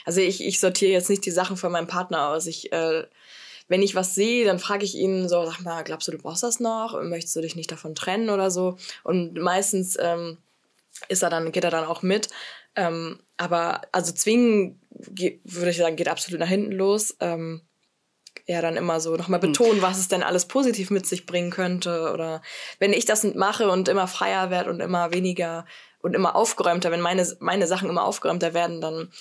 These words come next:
Speaker 1: dann ist es vielleicht eher so ein Anreiz und, ähm, dass er sich dann denkt, „Ja, das hätte ich auch gern, das fänd ich eigentlich ganz spannend und cool.“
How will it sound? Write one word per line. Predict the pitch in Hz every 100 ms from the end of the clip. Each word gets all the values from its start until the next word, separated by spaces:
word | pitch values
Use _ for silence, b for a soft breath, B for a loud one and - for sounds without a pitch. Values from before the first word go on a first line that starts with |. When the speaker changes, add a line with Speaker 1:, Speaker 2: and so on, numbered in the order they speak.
| B B
Speaker 1:
dann | 165 170 151 -
ist | 190
es | 190
vielleicht | - 202 190
eher | - 190
so |
ein | 180
Anreiz | 185 196 175 170 170
und, | - 165 165 -
ähm, | - 165 165 165 _
dass | 175 180
er | 170
sich | 160
dann | 165
denkt, | 165 160
„Ja, | 160 170 _ B B B -
das | 170 -
hätte | 180
ich | 175
auch | 170 170
gern, | 151 151
das | 151 -
fänd | 170
ich | 156 -
eigentlich | 156 -
ganz | 156
spannend | - - 156 156
und | 160 156 -
cool.“ | 147 147